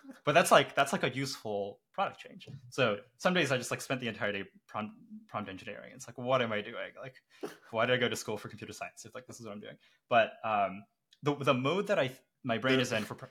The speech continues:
Speaker 1: the revenge of the English major is happening right now. I love it.
Speaker 2: Exactly, exactly.
Speaker 1: <laughs>
Speaker 2: Um, the, the mode that my brain is in for prompting when I'm prompt engineering a prompt that's built into a product like Notion is very different than the,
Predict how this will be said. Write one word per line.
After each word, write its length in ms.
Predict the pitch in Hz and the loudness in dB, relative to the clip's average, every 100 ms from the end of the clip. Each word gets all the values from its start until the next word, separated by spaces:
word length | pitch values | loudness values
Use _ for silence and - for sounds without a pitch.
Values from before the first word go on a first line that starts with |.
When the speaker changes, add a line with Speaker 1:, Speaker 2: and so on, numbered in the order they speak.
| - | -2
Speaker 1:
the 80 | 131 | 4
revenge 520 | 135 117 143 147 143 | 4 4 0 0 0
of 100 | 131 | 0
the 160 | 123 120 | 0 -2
English 300 | 120 113 113 | -2 -2 -2
major 300 | 98 95 95 | -6 -6 -8
is 100 | 92 | -4
happening 340 | 98 92 90 | -6 -6 -8
right 260 | 90 92 90 | -6 -6 -6
now. 300 | 95 92 92 | -8 -8 -6
I 140 | - | -6
love 240 | 98 95 | -6 -8
it. 180 | 95 - - | -8 -8 -8
Speaker 2:
Exactly, 240 | 113 - | -8 -8
exactly. 480 | 135 135 165 - 175 | -10 -6 -8 -6 -8
Speaker 1:
<laughs> 60 | - - _ | -10 -20 _
Speaker 2:
Um, 360 | 120 107 98 104 _ _ _ _ - | -2 0 0 -4 _ _ _ _ -4
the, 140 | 147 | -2
the 140 | 139 135 | 0 0
mode 200 | 143 190 | 2 0
that 100 | 208 | -2
my 80 | 131 | 0
brain 200 | 131 123 | 0 0
is 120 | 110 | -2
in 80 | 107 | -8
for 100 | 110 | -4
prompting 600 | 135 117 120 107 101 104 _ | -2 0 0 -2 -4 -10 _
when 180 | 110 101 | -8 -8
I'm 160 | 95 | -8
prompt 240 | 90 120 117 | -6 -6 -4
engineering 680 | 110 107 101 95 95 92 92 _ _ _ _ _ | -8 -6 -6 -6 -8 -12 -16 _ _ _ _ _
a 60 | 107 | -12
prompt 260 | - 120 113 | -4 -4 -4
that's 160 | 95 | -12
built 260 | - 117 110 | -6 -6 -6
into 180 | 104 95 | -10 -12
a 60 | - | -8
product 260 | 127 117 - | -4 -4 -4
like 140 | 104 | -8
Notion 400 | 143 170 - 107 | -4 -2 -2 -4
is 160 | 101 101 | -6 -8
very 180 | 120 107 | -4 -4
different 320 | 104 - 98 | -4 -6 -10
than 120 | 98 | -10
the, 180 | 95 90 | -10 -10